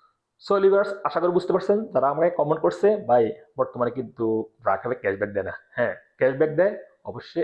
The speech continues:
এক হাজার রিয়ালের উপরে সেন্ড করলে আপনারা ক্যাশব্যাক পাবেন। So, ভিউয়ার্স,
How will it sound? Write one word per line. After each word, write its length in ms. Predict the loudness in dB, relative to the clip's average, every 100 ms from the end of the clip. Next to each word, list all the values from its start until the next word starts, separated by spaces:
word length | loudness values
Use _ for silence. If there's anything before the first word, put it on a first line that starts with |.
| -6
এক 100 | -8 -4
হাজার 200 | -2 -2
রিয়ালের 180 | -2
উপরে 180 | -4 -6
সেন্ড 240 | -6 -10 -4
করলে 140 | -4
আপনারা 240 | 0 -2
ক্যাশব্যাক 440 | -4 -8 -10 -8 -6 -4
পাবেন। 160 | -4 -6 _ _ _ _ _ _ _ _ 0
So, 100 | 2
ভিউয়ার্স, 320 | 4 4